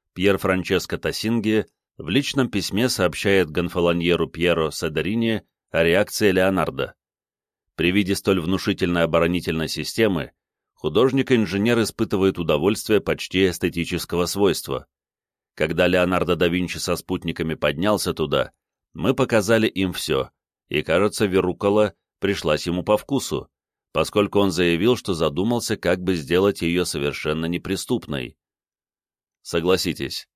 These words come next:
не каждый день случается попробовать крепость на вкус, как изысканное яство. Вероятно, это лишь первая из целой серии инспекций – о которых свидетельствуют рисунки в его новой записной книжке,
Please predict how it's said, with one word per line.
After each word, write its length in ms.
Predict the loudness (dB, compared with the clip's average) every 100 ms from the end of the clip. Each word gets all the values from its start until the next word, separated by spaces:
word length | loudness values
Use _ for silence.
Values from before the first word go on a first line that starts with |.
| _
не 220 | -6 -2
каждый 400 | 0 0 0 -2
день 240 | 0 0 0
случается 600 | -2 -4 2 2 2 -2
попробовать 640 | -4 0 0 2 2 2
крепость 480 | 2 0 0 -4 -4
на 120 | -4
вкус, 420 | -4 -4 -4 -4 -14 _ -2
как 240 | -2 -2 -4
изысканное 640 | -2 0 -2 -2 0 2
яство. 520 | 2 2 0 -8 -8 _ _ _ _ _ _ _ _ _
Вероятно, 540 | -4 -2 2 0 2 0
это 200 | 2 2
лишь 220 | 2 0
первая 420 | 2 4 4 2
из 80 | 0
целой 320 | 0 0 0
серии 360 | 0 0 2 0
инспекций – 760 | -4 -2 -2 -2 -4 -2 -2 _ _ _
о 100 | -4
которых 400 | -2 2 4 4
свидетельствуют 840 | 2 0 2 2 0 0 0 0 0
рисунки 500 | -4 -2 -2 -2 -4
в 60 |
его 260 | -4 0 0
новой 280 | 0 0 -2
записной 480 | -4 -6 -6 -6
книжке, 560 | -4 -2 -4 -4 -8 -8